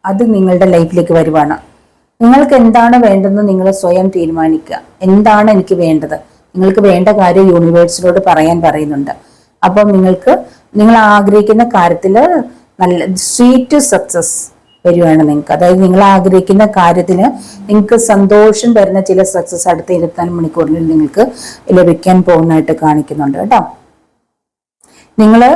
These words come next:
ആ, ആഗ്രഹിക്കുന്ന കാര്യങ്ങൾ വളരെ ഈസി ആയിട്ട് നിങ്ങൾക്ക് ലഭിക്കാൻ പോകുന്ന അടുത്ത ഇരുപത്തിനാല് മണിക്കൂറിനുള്ളിൽ, ആ, നിങ്ങൾ വിചാരിക്കും അത് വളരെ പ്രയാസമായിരിക്കും കിട്ടാൻ, പക്ഷെ വളരെ ഈസി ആയിട്ട് നിങ്ങൾക്ക് ലഭിക്കുന്നു. അത് നിങ്ങൾ,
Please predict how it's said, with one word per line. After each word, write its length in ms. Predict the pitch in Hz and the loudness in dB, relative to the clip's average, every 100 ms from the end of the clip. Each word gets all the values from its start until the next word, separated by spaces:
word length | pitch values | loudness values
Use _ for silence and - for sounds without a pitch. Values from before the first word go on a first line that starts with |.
| 359 - | -2 -4
ആ, 100 | 202 190 185 190 190 | -2 0 2 2 0
ആഗ്രഹിക്കുന്ന 540 | 190 220 214 226 233 | 0 0 0 0 0
കാര്യങ്ങൾ 580 | 247 196 175 185 196 220 | 2 2 2 0 0 0
വളരെ 340 | 208 180 196 | 2 0 2
ഈസി 480 | 208 190 208 233 - | 2 2 0 -2 0
ആയിട്ട് 340 | 247 190 196 | 0 0 -2
നിങ്ങൾക്ക് 340 | 190 185 180 185 | -2 -4 -4 -2
ലഭിക്കാൻ 400 | 175 170 170 180 | -2 -4 -8 -8
പോകുന്ന 260 | 170 170 170 | -4 -4 -4
അടുത്ത 300 | 165 165 - | -6 -4 0
ഇരുപത്തിനാല് 520 | 214 175 170 180 175 | 0 2 0 -2 -4
മണിക്കൂറിനുള്ളിൽ, 720 | 175 165 156 165 165 160 180 - - - - - 180 | -2 -4 -4 -6 -4 -2 0 -2 -6 -20 -20 -4 0
ആ, 20 | 180 175 175 185 - | 2 2 2 -4 -2
നിങ്ങൾ 180 | 240 254 | 2 4
വിചാരിക്കും 420 | 254 247 240 247 | 4 2 2 0
അത് 120 | 233 | 2
വളരെ 580 | 233 214 208 233 233 233 - _ - 202 | 2 2 2 2 0 -2 -14 _ -16 -4
പ്രയാസമായിരിക്കും 800 | 214 202 190 226 214 180 185 185 | 0 2 0 0 0 0 -2 -4
കിട്ടാൻ, 340 | 175 139 170 165 | -4 -4 -4 -2
പക്ഷെ 260 | 170 190 | -2 -2
വളരെ 320 | 180 170 175 | 0 0 2
ഈസി 300 | 202 185 185 | 2 2 2
ആയിട്ട് 240 | 202 196 190 | 0 2 0
നിങ്ങൾക്ക് 300 | 185 190 180 | 0 0 0
ലഭിക്കുന്നു. 580 | 165 160 180 180 247 247 - - - | 0 -2 -4 -2 -2 -4 -16 -12 -2
അത് 240 | 196 226 220 | 2 4 4
നിങ്ങൾ, 400 | 190 185 220 | 4 4 2